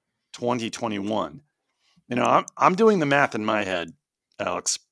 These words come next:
You know, our database is tracking, you know, let's say, uh, a little over, um, a hundred, uh, maybe a hundred, between a hundred and a hundred and fifty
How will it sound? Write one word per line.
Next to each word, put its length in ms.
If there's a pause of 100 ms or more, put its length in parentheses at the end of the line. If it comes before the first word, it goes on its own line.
(640)
You 80
know, 80
our 140
database 640
is 200
tracking, 840 (920)
you 140
know, 400 (120)
let's 200
say, 600 (760)
uh, 840
a 100
little 320
over, 800
um, 540
a 60
hundred, 480 (540)
uh, 400
maybe 300
a 60
hundred, 600
between 300
a 40
hundred 340
and 180
a 60
hundred 300
and 120
fifty 440